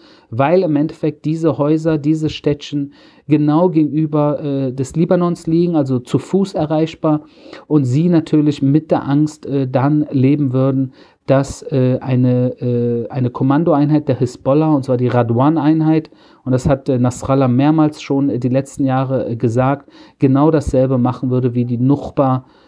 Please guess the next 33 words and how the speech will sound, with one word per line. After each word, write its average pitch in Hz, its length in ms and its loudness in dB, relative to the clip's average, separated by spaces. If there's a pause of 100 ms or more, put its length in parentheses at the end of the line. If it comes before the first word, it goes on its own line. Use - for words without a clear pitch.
(180)
äh, 123 200 2
und 127 200 0
der 135 60 0
palästinensische 127 640 -2
Mob 127 260 2
es 127 120 -4
im 120 100 2
Endeffekt 123 500 -2
am 123 140 0
siebten 131 260 0
Oktober 156 400 0
gemacht 147 340 0
haben, 147 220 0
und 127 160 -4
zwar 139 440 0 (280)
mit 127 220 -2
Tausenden, 143 800 2
äh, 131 140 -4
Terroristen 131 920 -2 (300)
und 151 300 0 (140)
hinter 151 320 2
ihnen 127 400 0
dann 127 200 0
den 120 180 0
Mob 135 360 0 (300)
nach 139 200 0
Israel 139 420 -2
einzudringen 127 800 0
und 131 380 -2
alle 156 260 4
Ortschaften 131 800 -2
im 147 280 0
Bereich 123 480 0